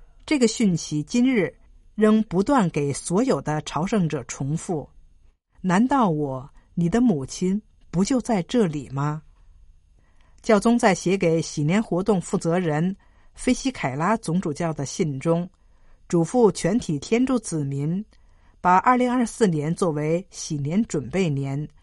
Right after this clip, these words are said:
热心祈祷的年度，以天主经当作他的每位门徒的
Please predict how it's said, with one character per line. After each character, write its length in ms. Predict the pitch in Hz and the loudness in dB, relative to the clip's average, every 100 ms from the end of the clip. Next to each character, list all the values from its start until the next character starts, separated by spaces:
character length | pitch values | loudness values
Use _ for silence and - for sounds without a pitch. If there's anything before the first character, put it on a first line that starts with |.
| _ - - | _ -20 -6
热 200 | 240 226 | 2 2
心 260 | - 262 | 4 0
祈 300 | 285 - 208 | 0 -2 -2
祷 160 | 226 - | -2 -4
的 140 | 151 | -4
年 260 | 151 131 139 | -2 -2 -4
度， 260 | 160 147 - _ _ _ _ _ - | -4 -6 -8 _ _ _ _ _ -2
以 200 | 180 170 | 0 0
天 280 | - 285 294 | 0 0 2
主 220 | 220 - | 0 -6
经 340 | - 190 202 202 _ _ - | -2 2 2 0 _ _ 0
当 240 | 190 190 | 2 2
作 220 | 196 170 | 2 0
他 160 | 156 185 | 0 -2
的 160 | 180 | 0
每 220 | 160 147 156 | -2 -2 0
位 120 | 202 | 0
门 240 | 151 147 208 | 2 0 0
徒 160 | 196 | -2
的 240 | 160 151 | -2 -2